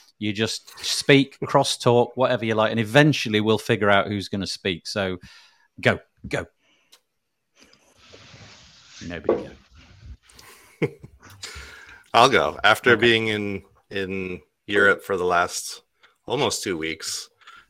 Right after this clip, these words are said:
Speaker 2: I, I agree with you that I think collaboration is gonna be fantastic. However,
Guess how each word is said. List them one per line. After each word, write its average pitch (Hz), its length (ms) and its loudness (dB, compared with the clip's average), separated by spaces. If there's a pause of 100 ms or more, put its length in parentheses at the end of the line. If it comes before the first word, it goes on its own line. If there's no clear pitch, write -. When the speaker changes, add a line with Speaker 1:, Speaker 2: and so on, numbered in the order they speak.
(140)
Speaker 2:
I, 110 440 4 (920)
I 127 120 8
agree 139 220 4
with 123 160 2
you 117 120 2
that 104 120 0
I 98 80 2
think 98 440 -8
collaboration 92 680 -4
is 85 140 -14
gonna 87 160 -12
be 85 120 -10
fantastic. 82 880 -8 (160)
However, 95 580 0